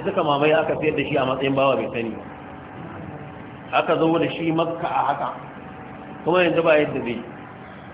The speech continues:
Shi yasa ya zamanto da Annabi Allah ya aiko shi, ya zama suna daga cikin na farko-farko da suka shiga addini, ya sha bakar wahala.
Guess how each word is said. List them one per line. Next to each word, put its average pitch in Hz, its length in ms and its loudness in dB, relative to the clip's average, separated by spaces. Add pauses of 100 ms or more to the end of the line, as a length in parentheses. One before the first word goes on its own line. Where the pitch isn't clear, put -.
(240)
Shi 156 80 2
yasa 175 320 6
ya 170 100 6
zamanto 170 400 4
da 156 100 4
Annabi 147 380 4
Allah 160 300 6
ya 151 160 10
aiko 160 280 2
shi, 143 160 -4
ya 143 80 2
zama 151 300 4
suna 165 220 4
daga 131 280 0
cikin 156 300 -2
na 156 100 4
farko-farko 156 680 2 (760)
da 135 140 -4
suka 180 200 -2
shiga 139 280 0
addini, 139 400 2
ya 139 140 -2
sha 143 120 4
bakar 151 300 0
wahala. 120 400 -2